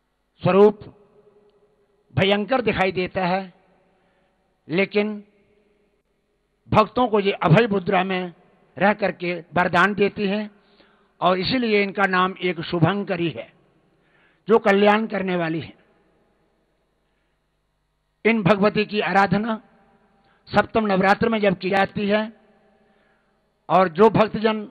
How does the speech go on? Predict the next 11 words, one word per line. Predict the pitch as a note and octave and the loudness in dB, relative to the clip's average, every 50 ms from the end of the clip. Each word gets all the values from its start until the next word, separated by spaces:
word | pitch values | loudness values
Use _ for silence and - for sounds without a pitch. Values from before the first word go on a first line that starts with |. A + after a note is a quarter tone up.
| - _ - | -18 _ -8
लगातार | C#3 D#3+ F#3 G3 A3 A#3+ B3 A#3+ A3+ G#3 G#3 G3+ | -2 0 2 4 4 4 4 4 2 2 2 2
निरंतर | G3+ G3 F#3+ F#3+ G3+ A3+ A3 B3+ A#3+ A3 G3+ - _ _ _ _ _ _ _ _ _ | 0 -2 -2 -2 -2 -2 0 0 0 -2 -2 -6 _ _ _ _ _ _ _ _ _
इसकी | - D#3+ - - G#3 | -14 -8 -2 2 2
उपासना | G3 F#3 G3+ G3 G3 - - G#3+ A3 | 2 4 2 0 0 0 0 0 0
में | A3 G#3+ G3 | 0 -2 -4
तल्लीन | - G3 F#3 F#3+ G3+ A3 A#3 | -4 -4 -2 0 0 0 0
हैं, | A3+ G3 A3+ A#3 G#3+ G#3+ _ _ _ _ _ _ _ _ _ _ _ _ _ _ _ _ _ _ _ _ _ _ _ _ _ _ _ _ _ _ _ _ - | 0 0 -2 -4 -8 -12 _ _ _ _ _ _ _ _ _ _ _ _ _ _ _ _ _ _ _ _ _ _ _ _ _ _ _ _ _ _ _ _ -2
वे | C#3+ G3 G#3 | 2 2 2
आज | F3+ E3+ F#3 G#3 G3 G3+ | 2 2 2 0 0 2
के | G#3+ G#3 | 0 0
दिन | G3+ G#3 G#3 G#3+ | 0 0 -2 -4